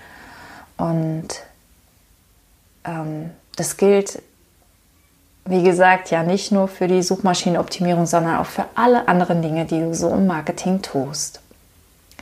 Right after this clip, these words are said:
Und gerade bei der Suchmaschinenoptimierung,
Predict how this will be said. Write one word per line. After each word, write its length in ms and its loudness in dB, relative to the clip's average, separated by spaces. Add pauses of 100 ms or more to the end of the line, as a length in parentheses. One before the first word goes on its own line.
(640)
Und 440 0 (240)
gerade 340 2
bei 120 4
der 140 4
Suchmaschinenoptimierung, 1300 2